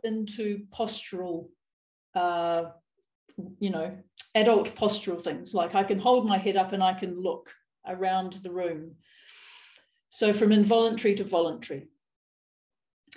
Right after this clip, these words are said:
If one of those reflexes is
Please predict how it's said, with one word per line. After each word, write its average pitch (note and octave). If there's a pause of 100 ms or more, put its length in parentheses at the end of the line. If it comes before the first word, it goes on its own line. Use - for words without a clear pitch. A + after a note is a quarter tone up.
(400)
If F4 (640)
one C4+
of C4
those G#3+
reflexes G3+ (800)
is C4